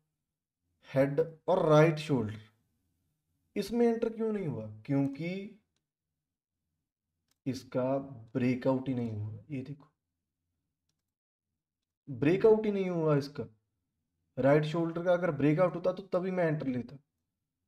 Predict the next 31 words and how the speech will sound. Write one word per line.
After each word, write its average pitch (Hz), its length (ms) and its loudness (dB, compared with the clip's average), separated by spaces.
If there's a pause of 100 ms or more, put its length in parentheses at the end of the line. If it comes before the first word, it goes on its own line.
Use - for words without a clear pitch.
(320)
लेकिन 123 300 -4
इसने 151 220 -4
breakout 127 360 0
नहीं 143 140 0
किया। 160 240 -2
दोबारा 120 600 -2 (640)
वापस 123 420 -4
आके 139 240 2
sport 143 420 -4
से 151 80 -2
ऊपर 147 220 0
गया, 139 220 6 (560)
तो 147 80 -6
कौन 143 280 -2
सा 156 160 0
pattern 151 360 -2
बन 147 220 0
गया? 160 220 0 (180)
cup 135 220 0
एंड 113 100 -6
हैंडल। 107 400 -10 (580)
उसके 156 320 -4
बाद 156 260 6
मैंने 156 320 2 (1200)
trade 147 240 2
कहाँ 143 200 0
पे 143 160 0
लिया? 143 220 2
मैंने 131 400 0
trade 131 240 -2
लिया 131 320 -2